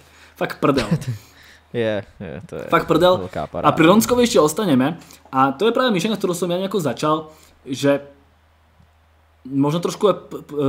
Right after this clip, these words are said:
Speaker 1: pôjdeme aj k Barcelone, ale jednoducho, že United, opäť hovoríme o tom, že je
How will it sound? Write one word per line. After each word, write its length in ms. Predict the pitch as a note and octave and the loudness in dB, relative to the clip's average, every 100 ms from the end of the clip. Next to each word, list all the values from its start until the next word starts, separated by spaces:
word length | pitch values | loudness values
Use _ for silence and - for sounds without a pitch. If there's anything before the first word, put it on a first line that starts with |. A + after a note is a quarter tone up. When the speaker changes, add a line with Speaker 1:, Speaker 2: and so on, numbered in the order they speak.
| C3+ C3+ C3+ C3+ | 4 4 4 2
Speaker 1:
pôjdeme 240 | C3+ C3 G#3+ | 0 0 0
aj 40 | F#3+ | -4
k 40 | B2+ | -6
Barcelone, 540 | A2+ A#2 F3+ F#3 F#3 F#3 - - _ _ | -8 -8 -6 -4 -4 -8 -14 -20 _ _
ale 180 | B2+ C#3+ | -4 -2
jednoducho, 320 | G3+ A3+ A3+ A3 | 0 -2 -2 -2
že 80 | G3+ F#3 - _ _ _ _ - | -2 -4 -10 _ _ _ _ -2
United, 480 | D3 F#3 F#3+ E3+ - _ _ _ _ _ _ _ _ _ - | 0 2 0 -6 -12 _ _ _ _ _ _ _ _ _ -4
opäť 320 | C#3+ F3 C3+ | 2 4 4
hovoríme 380 | C3+ D3 D3 C#3+ | 4 6 6 4
o 120 | A#2+ | 0
tom, 160 | C#3+ C#3 | 0 2
že 160 | C3 B2+ | 2 4
je 160 | B2+ | 4